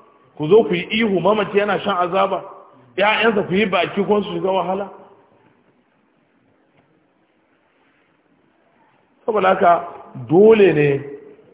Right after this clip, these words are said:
mu riƙa gyara wayannan ƙananan al'amuran. In baka gyara ba sai ka mutu a maka.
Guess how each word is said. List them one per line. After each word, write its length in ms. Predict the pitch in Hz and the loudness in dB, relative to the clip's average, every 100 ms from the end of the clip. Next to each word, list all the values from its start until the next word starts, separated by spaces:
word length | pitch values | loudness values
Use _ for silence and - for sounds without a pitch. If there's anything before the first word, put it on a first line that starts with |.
| - | -12
mu 200 | 131 143 | 2 4
riƙa 220 | 190 185 131 | 4 2 0
gyara 280 | 156 170 156 | 2 4 4
wayannan 340 | 156 143 131 | 2 0 -4
ƙananan 480 | 120 147 151 147 127 | -2 -2 -2 -4 -6
al'amuran. 500 | 123 110 120 120 104 - - _ _ _ _ _ _ - | -6 -8 -8 -8 -10 -14 -20 _ _ _ _ _ _ -6
In 120 | 202 | 0
baka 180 | 196 160 | 0 0
gyara 320 | 143 175 170 | 2 2 4
ba 100 | 147 143 | 2 0
sai 120 | 170 | -2
ka 140 | - | -2
mutu 220 | 143 151 131 | -2 0 -2
a 100 | 120 | -2
maka. 300 | 135 131 | -4 -6